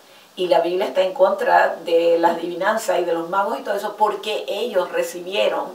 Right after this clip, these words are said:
la revelación acerca de la estrella de Belén que los iba a guiar, ¿verdad? Y la estrella de Belén se detuvo justo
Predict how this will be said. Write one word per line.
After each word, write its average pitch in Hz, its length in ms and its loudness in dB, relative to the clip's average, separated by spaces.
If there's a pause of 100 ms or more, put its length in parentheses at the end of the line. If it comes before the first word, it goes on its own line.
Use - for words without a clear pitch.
la 185 220 0
revelación 165 720 -4 (380)
acerca 185 580 2
de 208 80 4
la 196 120 2
estrella 175 440 0
de 202 140 0
Belén 196 440 0 (280)
que 185 100 -2
los 180 200 2
iba 185 260 4
a 208 240 6
guiar, 190 500 4 (480)
¿verdad? 185 420 6
Y 214 120 -4
la 196 80 4
estrella 202 340 0
de 233 80 2
Belén 214 280 0
se 226 200 0
detuvo 196 380 0
justo - 520 0